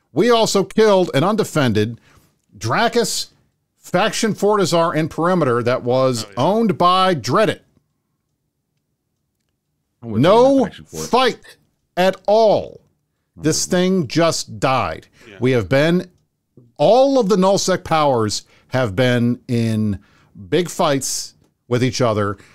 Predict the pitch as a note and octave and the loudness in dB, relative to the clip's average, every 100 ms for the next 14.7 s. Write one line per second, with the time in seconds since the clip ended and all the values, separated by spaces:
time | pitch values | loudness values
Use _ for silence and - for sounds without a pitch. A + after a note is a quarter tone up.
0 | _ - A2 G#2+ B2 C#3 D#3+ G#3 - G#3 | _ -4 -2 -2 -2 0 2 2 0 0
1 | G3 D#3 E3 E3 D#3+ D3 D3+ D3 C#3+ C3 | 0 0 0 2 0 0 -2 0 -2 -4
2 | D#3 D3 C#3+ C3+ D#3 D3+ B2 A#2 A#2+ - | -4 -4 -4 -4 0 0 0 -2 -4 -4
3 | F2 - - - _ _ _ _ _ - | -8 -10 -12 -14 _ _ _ _ _ -10
4 | - D3+ C#3+ C#3+ B2 _ _ _ - C#3 | -2 2 2 0 -4 _ _ _ -2 2
5 | A#3 A#3+ A3 E3+ G3+ F#3 E3+ - F#3+ A3+ | 4 2 0 2 0 0 -2 0 0 2
6 | A3+ G#3 F#3+ F#3 F3+ E3 D3+ - E3 C3 | 2 0 2 2 2 0 -2 0 0 0
7 | - - _ _ _ _ _ _ _ _ | -6 -10 _ _ _ _ _ _ _ _
8 | _ _ _ _ _ _ _ _ _ _ | _ _ _ _ _ _ _ _ _ _
9 | - A3+ G3 F#3+ C#3 F3+ E3+ D#3+ D#3+ D#3+ | 0 2 4 2 0 0 0 0 0 0
10 | D#3 C#3+ D3+ C#3 - D3+ C3 C3 C#3 C#3+ | -2 -4 -2 -2 -2 -2 0 0 2 0
11 | C#3+ C#3+ G#2+ D#3 D3+ C#3 C3 A#2+ B2 A2 | 0 -2 -2 0 2 2 0 -2 -4 -2
12 | B2+ C3+ B2+ G#2 B2+ B2+ C3+ A#2 G#2+ G#2 | 0 0 0 -2 -2 -2 -2 -2 -4 -4
13 | A#2 A#2 G2+ G#2+ A#2+ A2+ G#2 F#2+ F#2+ - | -6 -6 -6 -4 -4 -6 -6 -6 -4 -2
14 | A#2 A2 G2 F#2 F#2+ G#2+ F#2 | -2 -2 -4 -6 -4 -4 -4